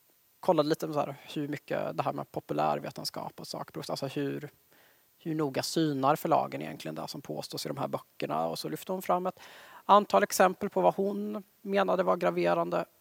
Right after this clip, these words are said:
sakfel eller mer eller mindre graverande sakfel. Eh, och jag, och jag lägger mig inte i, jag vet inte om det, hon har rätt eller fel i de grejerna,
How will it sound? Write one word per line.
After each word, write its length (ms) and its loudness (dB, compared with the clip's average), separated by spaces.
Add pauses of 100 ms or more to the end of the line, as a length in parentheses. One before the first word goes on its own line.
sakfel 800 0
eller 200 -2
mer 340 2
eller 140 2
mindre 240 0
graverande 500 -2
sakfel. 540 -2 (120)
Eh, 120 8
och 140 4
jag, 120 6
och 80 6
jag 100 10
lägger 180 4
mig 120 -2
inte 220 -4
i, 480 -2
jag 220 -2
vet 260 -2
inte 200 -6
om 60 -6
det, 180 -4
hon 160 -4
har 100 0
rätt 300 -6
eller 120 -4
fel 380 -2
i 180 0
de 200 -2
grejerna, 520 0